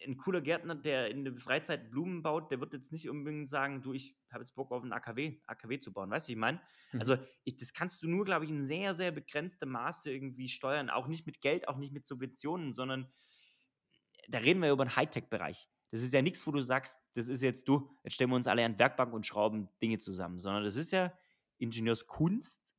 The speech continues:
Speaker 1: besteht darin, dass ich irgendwas, wie du's gesagt hast, Neues erschaffe. Und dafür muss ich kreativ denken, muss mich aber auch in diesen Space reindenken wollen. Und das ist ein Punkt, wo ich sag, pff, also, na,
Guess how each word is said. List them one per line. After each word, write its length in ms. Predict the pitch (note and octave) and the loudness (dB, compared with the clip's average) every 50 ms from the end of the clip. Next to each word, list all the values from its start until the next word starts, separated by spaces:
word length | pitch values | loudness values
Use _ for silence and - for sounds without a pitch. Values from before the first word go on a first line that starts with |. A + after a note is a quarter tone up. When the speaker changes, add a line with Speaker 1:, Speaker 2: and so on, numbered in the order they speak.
| _ _ _ _ _ _ _ _ | _ _ _ _ _ _ _ _
Speaker 1:
besteht 320 | - B2+ - C3 C3 B2+ - | -10 -4 0 0 2 4 8
darin, 400 | A2+ A2+ C#3+ E3+ F#3 F#3+ F3+ E3 | 8 10 8 8 6 2 0 -2
dass 120 | C#3+ A#2+ | -2 -4
ich 100 | B2 A#2+ | -4 -4
irgendwas, 380 | A#2 - A#2+ C3+ C3 C3 B2+ - | -4 -2 0 0 0 0 0 0
wie 40 | A#2 | -2
du's 140 | A2+ G#2+ | -2 -2
gesagt 260 | - - B2 A#2+ - - | -2 -2 -2 -2 -2 -2
hast, 240 | A#2 A#2 - - | -4 -6 -6 -6
Neues 400 | - G2+ G2+ A2 A#2+ B2 A#2 A2 | -4 2 4 6 6 6 6 2
erschaffe. 340 | - F2+ - - - - _ _ _ _ _ _ _ _ _ _ _ - | 0 -8 -8 -8 -10 -14 _ _ _ _ _ _ _ _ _ _ _ -2
Und 300 | - A#2 A#3 - - - | -2 -2 -2 0 4 8
dafür 320 | A#2 C3+ E3+ - - F3+ | 8 8 8 6 4 0
muss 180 | D#3 C#3+ C3+ B2 | 0 0 -2 -2
ich 140 | B2+ - | -6 -6
kreativ 440 | - B2 A2+ - - A#2+ A2 - - - | -2 -2 -2 -2 -2 -8 -10 -6 0 2
denken, 360 | B2+ B2 E3+ - - D#3+ D3 | 2 2 2 0 -2 0 2
muss 200 | C#3 C3+ - - | 2 2 0 0
mich 140 | B2+ B2 C3+ | -2 0 2
aber 180 | - - - | 4 4 6
auch 260 | - G2+ B2+ B2+ - - | 6 6 4 2 0 -2
in 200 | D#3 D#3+ F3+ E3 | 0 2 2 2
diesen 220 | C#3+ C3 B2+ C3 | 0 0 -2 -2
Space 520 | B2+ - - B2 B2 C3 B2+ B2+ - - - _ _ _ _ | -2 -2 0 2 2 2 2 -2 -4 -8 -12 _ _ _ _
reindenken 640 | - G#2+ A2 A#2+ A#2+ G#2+ A2+ A2+ - - G#2+ G2 F#2 | -2 0 0 0 0 -2 -2 -4 -4 -6 -4 2 4
wollen. 360 | A#2 C3 C3 G2 F2+ F2+ F#2 _ _ _ _ _ _ _ _ _ _ - | 6 6 6 6 2 -2 -8 _ _ _ _ _ _ _ _ _ _ -4
Und 220 | A2 G#2 - - | -4 -4 0 2
das 140 | D3 D#3+ E3 | 0 2 2
ist 140 | F3 E3 D#3 | 0 -4 -4
ein 120 | D#3+ D#3 | -4 -4
Punkt, 260 | - D#3+ D#3+ E3 - | -2 -2 -4 -2 -2
wo 80 | - C#3+ | -2 -4
ich 100 | D3 C#3 | -4 -4
sag, 380 | - C#3 C#3 C#3 - _ - - | -4 -4 -4 -6 -8 _ -20 -20
pff, 80 | - - _ _ _ _ _ _ _ _ _ _ _ _ | -20 -20 _ _ _ _ _ _ _ _ _ _ _ _
also, 540 | - - G#2+ G#2 A2 A2 A2 A2 G2 G#2 _ _ _ _ _ - | -12 -8 -6 -4 -4 -4 -4 -4 -6 -10 _ _ _ _ _ -20
na, 480 | A2 A#2+ C3 D3+ D#3 D#3+ D#3+ D3 - | -20 -18 -16 -14 -14 -12 -14 -14 -16